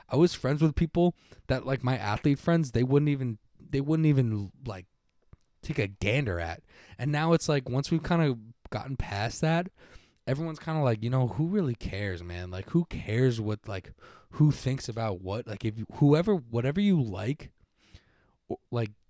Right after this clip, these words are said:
just do, just do what you like in terms of, like, who you wanna listen to, you know? Like, or, like, don't be too cool not to talk to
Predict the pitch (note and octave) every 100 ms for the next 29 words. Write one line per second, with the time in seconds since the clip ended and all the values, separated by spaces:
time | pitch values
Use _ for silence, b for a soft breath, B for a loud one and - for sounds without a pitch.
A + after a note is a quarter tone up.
0 | _ _ _ _ _ - D3+ B2+ G#2 B2
1 | F3 D3 B2 B2+ C3+ G#2+ C3 F3+ G3+ -
2 | C3 G2+ C3 A2+ G#2+ B2+ B2 A#2+ G#2+ G2
3 | G2 - B2 C3 C#3 A#2+ A#2 A#2 G#2+ G#2+
4 | A2 G2+ G2+ G2 G#2 A2 A#2+ G2+ - -
5 | - - - - - - - _ _ -
6 | b b b b - C3+ C#3 A#2+ A2 C#3+
7 | F#3 - - D3 - D3 D#3 C3 A#2+ A#2
8 | - B2 C#3+ - A#2+ G#2